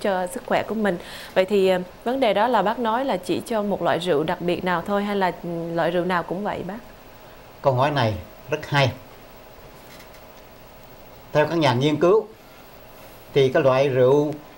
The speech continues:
Speaker 2: rượu chát đỏ, uống vào thì nó có kết quả tốt hơn trên cơ thể con người. Đó là nhờ trong vỏ và hột của trái nho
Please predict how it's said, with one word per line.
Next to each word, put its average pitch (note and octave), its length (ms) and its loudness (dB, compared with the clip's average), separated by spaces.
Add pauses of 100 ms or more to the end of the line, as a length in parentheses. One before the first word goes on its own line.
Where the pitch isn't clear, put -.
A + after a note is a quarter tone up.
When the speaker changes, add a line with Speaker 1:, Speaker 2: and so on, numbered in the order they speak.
(1080)
Speaker 2:
rượu A2+ 200 -4
chát E3+ 140 0
đỏ, B2 320 2 (2000)
uống F3+ 260 2
vào A2 320 0 (180)
thì G#2+ 100 -6
nó G#2+ 100 -6
có D#3 140 2 (320)
kết D#3+ 180 0
quả A2 260 0 (1040)
tốt E3+ 180 2
hơn C3+ 180 -4 (1900)
trên B2+ 140 2
cơ C3 100 2
thể B2 180 0
con C3+ 180 0
người. G2+ 200 0 (2000)
Đó E3+ 180 4
là F#3+ 80 0
nhờ C3+ 340 2
trong D#3 180 2
vỏ C#3 360 2
và C3+ 100 -2
hột B2 280 0
của D#3+ 80 0
trái F3+ 160 2
nho D#3+ 300 2